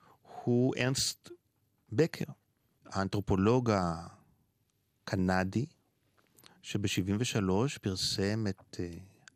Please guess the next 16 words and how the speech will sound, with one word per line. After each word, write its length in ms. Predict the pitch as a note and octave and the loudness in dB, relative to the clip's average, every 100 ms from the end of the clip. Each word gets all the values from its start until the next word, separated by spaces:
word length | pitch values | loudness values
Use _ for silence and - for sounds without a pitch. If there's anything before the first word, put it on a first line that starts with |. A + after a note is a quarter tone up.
| - | -6
הכחשת 800 | - A#2 G#2+ - G#2+ B2 _ - - _ _ _ - | -4 -2 -2 0 0 0 _ -18 -18 _ _ _ -6
המוות, 800 | G2+ F#2 F#2 G#2+ D#3+ F3+ - - _ _ _ | -2 0 2 2 0 -4 -6 -20 _ _ _
ספר 320 | - G2+ G2 A#2 | -4 -2 0 0
שזכה 640 | - F2 F2+ - G2 G2+ | 0 -2 -4 -2 0 0
בפרס 360 | G2+ F#2 E2+ | -2 -4 -4
פוליצר, 680 | - G#2+ C3+ D#3+ - B2+ G#2+ - - - _ _ - - - - | -2 0 2 0 -2 -2 -2 -4 -12 -18 _ _ -20 -20 -20 -10
והפך 480 | - - A#2+ - - | -4 0 2 0 0
בסיס 800 | G#2+ - - F#3 F#3+ C#3+ - - | 2 2 4 6 6 4 0 0
ל-, 320 | F#2+ F2+ E2+ - - - - _ - | 2 2 0 -4 -20 -20 -20 _ -2
כמעט 220 | C#3 E3 | 2 4
הייתי 140 | C#3 | 4
אומר, 140 | C3+ B2+ | 2 2
תנועה 320 | C3 A#2+ B2+ | 2 0 0
חברתית 520 | C3+ A2 G2+ - B2 | 0 -2 -2 0 -2
שלמה 380 | - G2+ A2+ F#3+ | 0 0 4 2
בשעתו. 580 | G2+ - - - - | 2 -4 -8 -10 -18